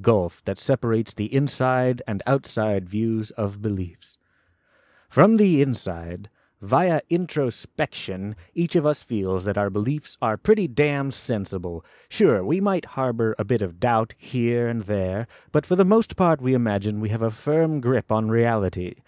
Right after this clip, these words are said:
We don't lie awake at night fearing that we are massively deluded.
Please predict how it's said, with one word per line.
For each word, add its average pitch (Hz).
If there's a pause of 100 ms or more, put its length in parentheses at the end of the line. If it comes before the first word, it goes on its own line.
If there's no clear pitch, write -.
(220)
We 107
don't 135
lie 151
awake 139
at 95
night 104
fearing 98
that 92
we 104
are 98
massively 110
deluded. 101